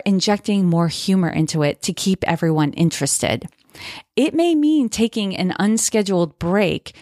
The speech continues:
even if you're tight on time, so everyone can stand, stretch, move around, or refill their beverages. Also,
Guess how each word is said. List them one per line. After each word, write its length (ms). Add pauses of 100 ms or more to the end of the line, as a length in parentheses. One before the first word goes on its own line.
even 260
if 180
you're 180
tight 320
on 180
time, 500 (300)
so 340
everyone 460
can 220
stand, 680 (100)
stretch, 680 (120)
move 320
around, 680
or 160
refill 440
their 120
beverages. 760 (680)
Also, 520